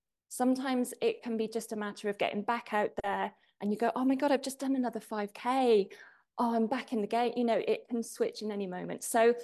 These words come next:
for me, that's where I think I knew that I had to really work on my, me-, oh, that was letting me down. So I needed to put the effort in. So mental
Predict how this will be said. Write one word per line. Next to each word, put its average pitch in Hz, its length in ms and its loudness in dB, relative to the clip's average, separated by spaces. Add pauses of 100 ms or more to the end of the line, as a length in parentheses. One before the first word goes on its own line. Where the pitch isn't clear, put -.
(380)
for 247 100 6
me, 254 560 6 (340)
that's 233 420 0
where 226 180 4
I 214 100 2
think 214 480 -4 (320)
I 196 100 -6
knew 202 300 2
that 208 120 0
I 190 100 -2
had - 200 -8 (100)
to 196 140 -4
really 202 300 6
work 202 240 0
on 185 80 -4
my, 180 80 0
me-, 185 140 -4
oh, 208 100 0
that 214 120 0
was 220 120 -2
letting 220 180 0
me 202 80 -2
down. 196 140 -2
So 180 100 -10
I 180 40 -4
needed 190 200 -6
to - 60 -8
put - 180 -6
the 180 120 2
effort 170 280 -4
in. 180 260 -2 (1000)
So 277 200 6
mental 302 640 6